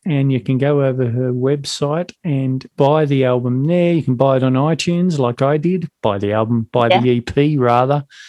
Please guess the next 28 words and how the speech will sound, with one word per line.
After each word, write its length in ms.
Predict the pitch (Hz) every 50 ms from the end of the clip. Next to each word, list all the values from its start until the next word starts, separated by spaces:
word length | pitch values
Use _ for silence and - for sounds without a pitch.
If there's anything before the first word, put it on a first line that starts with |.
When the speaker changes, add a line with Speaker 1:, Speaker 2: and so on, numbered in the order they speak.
| - - - - - - - - _
Speaker 1:
And 300 | - 214 180 143 131 131
Speaker 2:
Yeah. 280 | 165 202 220 247 247 226 - _ _ - - - -
Speaker 1:
I 100 | 160 180
bought 280 | 170 202 202 185 156 139
more, 240 | 135 139 151 - -
every 260 | 180 156 156 170 160
song 280 | - - - 143 143 139
individually 800 | 139 135 131 123 113 117 131 135 135 143 131 113 110 101 101 95 _ -
'cause 220 | - 123 107 -
I 60 | 127
wanted 380 | 120 117 127 127 127 123 117 -
you 60 | 127
to 80 | 117 120
get 240 | 117 127 123 123
more 180 | - 123 123 120
money. 400 | 120 123 127 131 120 107 104 98 _ _ _ _ - -
Speaker 2:
Oh, 120 | 240 247 254
I 180 | 247 240 220 226 214
really 380 | 220 240 269 294 302 302 277 254
appreciate 760 | - - - 247 240 233 - - 208 190 185 185 185 - -
that. 160 | 185 190 196
I 100 | 202 -
think, 340 | - - - 202 - - 202 -
Speaker 1:
<laughs> 40 |
Speaker 2:
uh, 320 | - 143 190 185 180 185 180 196
no, 200 | 208 208 208 208 196 -
it, 120 | 208 214 -
it 100 | -